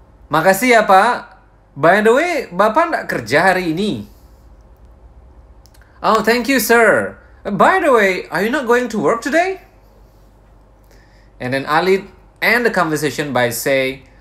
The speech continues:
"Nggak, Pak. Hari ini saya libur." "Oh no, I have a day off today." All right, so there you go. We,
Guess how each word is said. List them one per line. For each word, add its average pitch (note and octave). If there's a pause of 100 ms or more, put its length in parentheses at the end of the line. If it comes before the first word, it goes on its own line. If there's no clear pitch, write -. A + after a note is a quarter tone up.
(120)
"Nggak, F3
Pak. A#3 (420)
Hari D#3
ini F#3
saya E3
libur." C#3+ (1700)
"Oh G3
no, F#3+
I D3
have F3
a E3
day D3
off E3
today." G2+ (1400)
All D#3+
right, A3
so -
there F#3+
you A3
go. A3
We, E3+